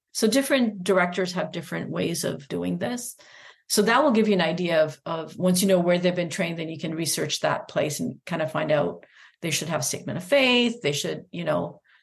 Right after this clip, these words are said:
there's an ethics thing that goes with it. Um, so that is really helpful. Don't ever go for somebody who is not accountable to anybody else.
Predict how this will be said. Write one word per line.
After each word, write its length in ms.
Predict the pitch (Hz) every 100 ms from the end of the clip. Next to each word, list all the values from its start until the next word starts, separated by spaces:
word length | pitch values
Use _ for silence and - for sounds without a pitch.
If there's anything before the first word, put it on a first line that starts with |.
| _
there's 240 | 151 156 160
an 140 | -
ethics 680 | 160 180 208 196 - - - _
thing 180 | 196 196
that 120 | 185
goes 280 | 185 185 185
with 180 | 254 262
it. 380 | 254 240 226 - - - - -
Um, 220 | 175 170
so 420 | - 175 170 - -
that 400 | 180 185 175 -
is 220 | 180 151 175
really 420 | 156 156 147 -
helpful. 520 | 151 151 - 147 151
Don't 500 | 156 185 185 185 180 - -
ever 760 | 165 175 160 156 147 151 - _ _ _ _ _ 135
go 240 | 180 165
for 140 | - 170
somebody 680 | - 170 165 160 156 151
who 340 | 147 180 165 156
is 200 | 147 139
not 280 | 160 147 160
accountable 580 | - 151 165 165 151
to 140 | 143 151
anybody 360 | 160 156 139
else. 480 | 165 - - - -